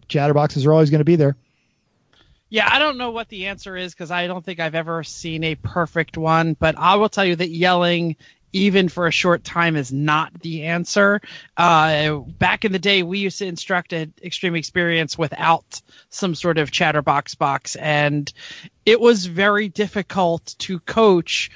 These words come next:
Speaker 2: while you scream. And it, it's like they don't know whether they're being screamed at 'cause you're panicking or screamed at because the car is loud and your voice is gonna blow out, and through two f-, full face helmets,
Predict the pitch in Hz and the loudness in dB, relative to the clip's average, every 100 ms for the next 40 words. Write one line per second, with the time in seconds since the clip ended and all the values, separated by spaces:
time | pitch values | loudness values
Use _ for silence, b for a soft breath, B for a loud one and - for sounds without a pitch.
0 | b b 180 190 202 240 - 262 302 170 | b b 4 4 4 2 2 2 4 0
1 | 131 143 185 185 185 180 - b b b | -2 -2 0 0 -2 -4 -8 b b b
2 | b - 202 - 208 220 202 175 190 226 | b -2 -2 -2 -2 2 0 0 0 2
3 | 247 254 240 233 226 208 202 196 170 - | 2 2 2 2 2 2 -2 -2 -4 -4
4 | 196 214 202 185 - 185 156 - 226 233 | -2 0 0 0 -2 -4 -4 -2 0 0
5 | 233 - 233 202 160 - 190 190 185 175 | 0 -2 -2 -2 -4 -2 0 2 2 0
6 | 165 165 147 151 - 190 196 180 185 185 | -4 -6 -8 -6 0 2 2 0 2 4
7 | 180 175 175 175 175 170 160 165 165 151 | 6 6 6 2 0 2 2 0 -2 -8
8 | B B B - 165 175 151 202 226 247 | B B B -6 2 2 6 4 4 2
9 | 185 214 180 202 196 185 190 190 175 170 | 0 0 2 4 4 4 4 2 0 -2
10 | 170 165 - 180 165 - 233 214 202 185 | -2 -6 -6 -2 -2 0 0 0 0 -6
11 | 165 - 220 202 208 180 - 190 185 190 | -8 0 4 4 4 0 2 2 4 2
12 | - - - | 0 -10 -12